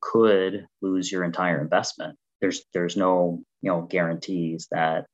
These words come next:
you'll, you'll make money by investing in this, you know, and, and it's kind of the, to, I guess, to the question of, you know, why do people do it? Um, well, there's, you know, there are some use cases that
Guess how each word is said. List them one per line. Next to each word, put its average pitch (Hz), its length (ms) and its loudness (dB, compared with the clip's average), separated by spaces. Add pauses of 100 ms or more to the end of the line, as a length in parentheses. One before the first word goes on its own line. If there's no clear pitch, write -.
you'll, 87 260 0
you'll 98 140 -2
make 82 200 -2
money 80 300 -4
by 85 140 -2
investing - 480 -6
in - 120 -10
this, - 360 -8 (120)
you 147 140 0
know, 98 120 6
and, 95 280 2
and 110 100 0
it's 101 140 -2
kind 107 220 0
of 101 60 -2
the, 98 160 2
to, 95 180 -2
I 95 80 2
guess, 92 180 -4
to 101 80 -4
the 92 60 0
question - 340 -2
of, 90 200 0 (200)
you 101 100 -4
know, 87 80 0
why 90 200 4
do 92 80 0
people 90 400 -8 (280)
do 139 240 6
it? 104 320 4
Um, 95 420 2
well, 110 380 4 (160)
there's, 107 560 2 (120)
you 131 80 4
know, 123 40 6
there 131 160 8
are 147 120 8
some 139 240 0
use 110 320 -4
cases 92 800 -10
that 87 340 0